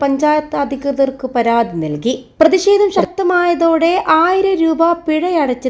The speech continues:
തലയൂരി. പഞ്ചായത്തിൽ മാലിന്യം തള്ളുന്നതിന് പതിനായിരം രൂപയാണ് പിഴയെങ്കിലും ചെറിയ തുക പിഴയടപ്പിച്ച ശ-, വിഷയത്തിലും പ്രതിഷേധം ഉയർന്നിരുന്നു. പഞ്ചായത്ത് അംഗം എന്ന നിലയിൽ സമൂഹത്തിന്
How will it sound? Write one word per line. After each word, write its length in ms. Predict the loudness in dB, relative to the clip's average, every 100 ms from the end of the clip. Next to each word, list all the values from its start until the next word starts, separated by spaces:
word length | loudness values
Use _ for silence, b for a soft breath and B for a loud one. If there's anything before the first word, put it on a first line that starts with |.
| -2
തലയൂരി. 580 | 0 0 2 2 2 0 -4 -12 _
പഞ്ചായത്തിൽ 580 | -6 2 4 4 2 0
മാലിന്യം 540 | 2 2 2 2 0 0
തള്ളുന്നതിന് 800 | 0 2 0 0 0 0 -2 -4
പതിനായിരം 520 | -2 0 2 2 2
രൂപയാണ് 540 | 2 0 0 2 2 0 0
പിഴയെങ്കിലും 640 | 2 4 2 0 0 2 2 0 B B 0
ചെറിയ 340 | 2 4 2 2 0
തുക 160 | 0 0 2
പിഴയടപ്പിച്ച 720 | 2 4 2 2 -2 -6 -6
ശ-, 180 | -8 -8
വിഷയത്തിലും 560 | -6 2 2 2 2 2 0 B -6
പ്രതിഷേധം 540 | -4 -4 0 2 2 0 0
ഉയർന്നിരുന്നു. 600 | 0 0 0 0 2 2 0 -12 _ _ _
പഞ്ചായത്ത് 460 | -4 0 2 2 2
അംഗം 260 | 0 0 0
എന്ന 160 | 0 2
നിലയിൽ 340 | 4 4 2
സമൂഹത്തിന് 680 | -2 -2 -2 -2 -6 -6 -4